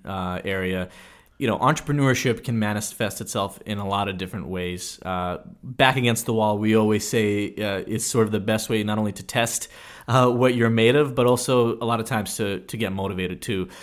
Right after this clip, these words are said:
But when, even if you don't have your back against the wall, when you can connect, uh, passion to purpose, uh, oftentimes you can just figure things out. And you said it really well, you know, it doesn't really matter what your profile is. It doesn't matter if you're young, old, man,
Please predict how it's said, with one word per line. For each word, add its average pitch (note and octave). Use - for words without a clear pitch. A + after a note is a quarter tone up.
But A2
when, C#3+
even D3+
if B2+
you A#2+
don't A2
have A2
your G2+
back G2
against F#2+
the G#2
wall, F#2+
when G#2+
you C3+
can D3+
connect, A#2
uh, G2+
passion G#2+
to B2+
purpose, C3
uh, F#2+
oftentimes A#2
you -
can A2+
just G#2+
figure G#2
things G2+
out. F#2
And B2+
you C#3
said D#3+
it D3
really C3
well, A2+
you G2+
know, G#2
it B2+
doesn't D#3
really D#3
matter A2+
what A2
your G#2+
profile G#2
is. F2
It -
doesn't A2+
matter G#2+
if G2+
you're A2
young, G#2
old, G2+
man, G2+